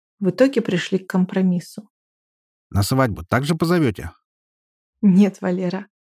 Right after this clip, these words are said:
Speaker 1: лично тебе приглашение за два месяца вручу. Не смотри так на меня, это его идея". Улыбнулась я другу, чувствуя, как меня крепче прижал к себе мой великан. Мы попрощались со всеми,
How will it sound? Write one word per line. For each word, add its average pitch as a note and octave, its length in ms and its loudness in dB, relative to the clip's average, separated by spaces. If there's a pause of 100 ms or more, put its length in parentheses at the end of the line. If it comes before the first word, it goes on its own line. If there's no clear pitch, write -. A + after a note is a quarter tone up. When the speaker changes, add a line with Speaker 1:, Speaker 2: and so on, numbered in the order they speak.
(120)
Speaker 1:
лично C4 380 4
тебе A#3+ 240 2
приглашение G3 640 2
за F3+ 140 0
два F3+ 160 0
месяца E3+ 440 -2
вручу. F3 560 -8 (320)
Не G#3+ 160 8
смотри G#3+ 420 4
так F#3+ 220 -6
на F#3 80 -2
меня, F3 420 -4 (200)
это G3 200 2
его F#3+ 340 4
идея". E3+ 460 -4 (680)
Улыбнулась F3+ 600 6
я E3+ 80 2
другу, A3+ 320 2
чувствуя, F#3 440 -4
как - 240 -10
меня F3 220 0
крепче F#3+ 380 -4
прижал F3+ 380 -4
к - 80 -16
себе F3 260 -2
мой F3 200 4
великан. F3 600 -4 (800)
Мы D4 100 4
попрощались G3+ 640 2
со F3+ 120 -4
всеми, F3+ 500 -6